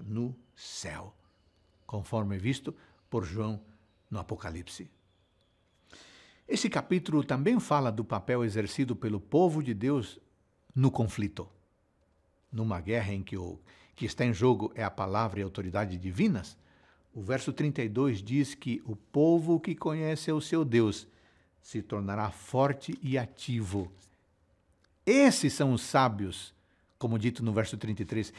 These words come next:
que ensinarão a muitos, mesmo que caiam pela espada e pelo fogo, pelo cativeiro e pelo roubo, por algum tempo. Prevendo um tempo de perseguição,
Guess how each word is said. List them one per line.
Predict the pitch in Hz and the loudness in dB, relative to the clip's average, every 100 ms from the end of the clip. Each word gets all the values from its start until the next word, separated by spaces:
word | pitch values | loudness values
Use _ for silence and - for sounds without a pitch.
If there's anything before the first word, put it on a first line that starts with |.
| - | -2
que | - | 4
ensinarão | 151 - 139 127 143 | 4 4 2 4 4
a | 143 | 4
muitos, | 135 151 233 214 - 156 | 4 8 10 10 6 -6
mesmo | 107 185 269 254 233 240 | -2 4 6 8 6 2
que | 196 | 0
caiam | 208 220 185 | 0 2 2
pela | 185 | 0
espada | 175 - 220 185 | 0 0 0 0
e | |
pelo | 240 - | -2 -4
fogo, | - 247 123 - - - | -4 -4 -4 -6 -6 2
pelo | 175 | 4
cativeiro | 165 175 170 190 226 | 4 2 2 2 2
e | |
pelo | 208 196 | 2 4
roubo, | 139 196 113 - - _ _ _ | 4 4 2 -8 -18 _ _ _
por | 107 107 | -4 -4
algum | 101 104 95 | -2 -2 -2
tempo. | - 85 78 - - _ _ _ _ _ _ _ _ _ _ _ _ _ - | -6 -10 -12 -16 -18 _ _ _ _ _ _ _ _ _ _ _ _ _ -6
Prevendo | 101 117 113 107 | -2 0 2 0
um | |
tempo | 95 107 110 | 0 -2 -2
de | 98 | -4
perseguição, | 90 98 - 85 85 - 190 | -4 -6 -6 -8 -8 -4 -4